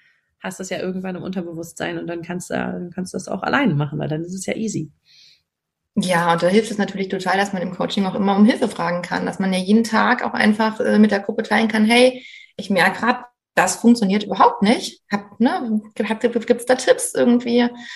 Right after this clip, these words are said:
Speaker 2: irgendjemand ein ähnliches Problem?“ Und da ja auch immer ganz viel Unterstützung kommt aus der Gruppe oder eben bei den Calls, dass man einfach jede Frage fragen kann und <laughs> hier immer gute Antworten hat.
Speaker 1: <laughs> Meistens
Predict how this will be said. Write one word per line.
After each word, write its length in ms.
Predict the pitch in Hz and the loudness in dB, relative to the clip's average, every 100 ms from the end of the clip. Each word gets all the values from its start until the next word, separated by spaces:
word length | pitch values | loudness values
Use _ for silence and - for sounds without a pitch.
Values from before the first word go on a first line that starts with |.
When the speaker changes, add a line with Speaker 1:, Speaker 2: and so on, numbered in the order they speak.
| - - _ | -18 -20 _
Speaker 2:
irgendjemand 480 | 233 240 226 233 220 | -4 0 0 4 4
ein 40 | |
ähnliches 340 | 220 208 202 - | 4 2 0 -4
Problem?“ 340 | 202 190 196 | -6 -2 -4
Und 140 | 185 185 | -2 -2
da 100 | 196 | -2
ja 160 | - | -2
auch 60 | - | 0
immer 220 | 208 196 | 2 2
ganz 220 | 190 196 | 0 -2
viel 100 | 208 | -2
Unterstützung 560 | 208 202 - 220 214 185 | 0 0 -2 0 0 0
kommt 200 | 170 170 | -2 -4
aus 140 | - | -6
der 120 | - | -8
Gruppe 480 | - - - - - 196 | -8 -6 -4 -4 -4 -4
oder 200 | 180 - | -2 -2
eben 140 | 175 | -2
bei 100 | 165 | -2
den 140 | 170 175 | -2 -2
Calls, 480 | - 147 165 - - | 0 0 -2 -8 -12
dass 160 | 165 | -8
man 120 | 175 - | -6 -6
einfach 240 | 165 165 170 | -6 -10 -4
jede 180 | 170 | -2
Frage 360 | 165 - - 165 | 0 0 0 -2
fragen 340 | - 147 147 | -2 -2 -2
kann 260 | 165 165 170 | -4 -4 -2
und 380 | - 165 170 - - - - - | -4 -6 -8 -16 -18 -20 -20 -12
<laughs> 320 | - - 214 | -6 -4 -2
hier 180 | - 170 | 0 2
immer 220 | 202 175 | 2 2
gute 280 | 170 196 180 | 2 2 2
Antworten 480 | 233 - 147 156 156 | 0 -4 -6 -8 -10
hat. 240 | 160 - - - _ _ - | -10 -12 -20 -20 _ _ 0
Speaker 1:
<laughs> 1300 | 311 330 339 349 339 330 294 - - - - 247 247 | 2 4 4 2 2 2 2 0 -8 -12 -2 -2 2
Meistens 440 | 247 320 - 254 | 4 4 2 -4